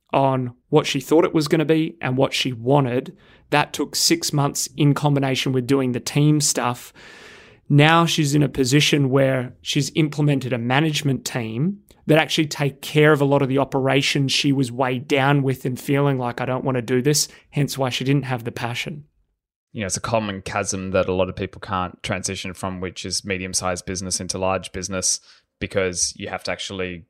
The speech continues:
Speaker 2: remove yourself as high-value individual contributor and actually start setting up, you know,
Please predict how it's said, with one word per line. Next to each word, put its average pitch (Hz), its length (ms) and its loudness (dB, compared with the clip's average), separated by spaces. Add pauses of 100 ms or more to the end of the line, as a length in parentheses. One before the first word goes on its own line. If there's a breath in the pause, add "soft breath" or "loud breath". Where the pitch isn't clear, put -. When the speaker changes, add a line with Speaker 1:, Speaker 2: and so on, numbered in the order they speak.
Speaker 2:
remove 98 360 -6
yourself 92 440 -2
as 92 380 -4 (220)
high-value 92 560 -6
individual 92 480 -10
contributor 92 720 -6 (100)
and 98 160 -8
actually 95 220 -10
start - 240 -4
setting 92 280 -2
up, - 200 -6 (320)
you - 60 -8
know, 90 140 -6